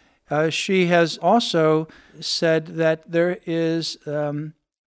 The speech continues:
quote, "most of the disinformation that we've seen," she says, "is coming from the right." She also said that some of the biggest cover-ups in recent times, the Hunter Biden laptop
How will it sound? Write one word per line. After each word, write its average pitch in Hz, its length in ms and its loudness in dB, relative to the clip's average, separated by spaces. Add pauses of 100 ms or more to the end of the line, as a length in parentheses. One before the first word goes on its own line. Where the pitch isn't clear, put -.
(120)
quote, 226 340 0
"most 214 440 2
of 196 180 2
the 190 100 -2
disinformation 170 1040 -4
that 151 160 -2
we've 147 240 -4
seen," 131 380 -4
she 135 180 -10
says, 139 460 -10 (100)
"is 175 480 0
coming 147 560 -2
from 135 480 -8
the 135 140 -4
right." 151 400 -2 (960)
She 170 240 0
also 175 680 4
said 151 420 0 (220)
that 151 440 -2 (200)
some 196 240 0
of 156 80 -2
the 143 40 -2
biggest 151 460 -2
cover-ups 147 720 -4 (380)
in 143 260 -4
recent 147 420 -4
times, 127 520 -6 (500)
the 143 140 -2
Hunter 151 320 -2
Biden 135 500 -2
laptop 139 640 -6